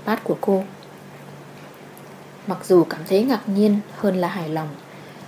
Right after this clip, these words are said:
Chẳng bao lâu, mẹ cô có ý cho cô hiểu rằng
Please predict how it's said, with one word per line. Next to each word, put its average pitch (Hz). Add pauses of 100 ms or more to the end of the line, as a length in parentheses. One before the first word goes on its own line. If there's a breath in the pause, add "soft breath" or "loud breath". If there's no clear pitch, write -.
(280 loud breath)
Chẳng 180
bao 190
lâu, 196 (440)
mẹ -
cô 247
có 226
ý 220
cho 262
cô 214
hiểu 202
rằng 170